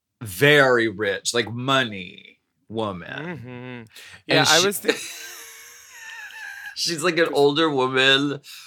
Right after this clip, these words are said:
Speaker 1: but she just had some work done, and it's cold out, and so she's, like, this is her, like, just day wear.
Speaker 2: Mm-hmm. I, I said to myself,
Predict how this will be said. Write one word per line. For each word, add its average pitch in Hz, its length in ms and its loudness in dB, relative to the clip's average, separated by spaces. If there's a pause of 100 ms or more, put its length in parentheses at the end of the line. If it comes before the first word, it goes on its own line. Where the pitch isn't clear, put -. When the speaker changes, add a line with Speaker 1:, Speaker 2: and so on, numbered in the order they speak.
(180)
Speaker 1:
but 127 160 4
she 127 160 0
just 120 260 -2
had 127 220 2
some 120 240 -2
work 110 340 -2
done, 123 680 0 (100)
and 107 320 0
it's 101 200 -8
cold 107 380 -2
out, 110 580 4
and 101 240 -4
so 104 300 -4
she's, 101 420 -4
like, 104 240 -4
this 101 260 -4
is 98 280 -6
her, 90 180 -2
like, 87 260 -8 (140)
just - 300 -8
day 82 300 -4
wear. - 420 -12 (560)
Speaker 2:
Mm-hmm. 131 360 -12 (140)
I, 143 160 2 (140)
I 156 180 4
said 170 320 -4
to 160 80 -8
myself, 139 460 0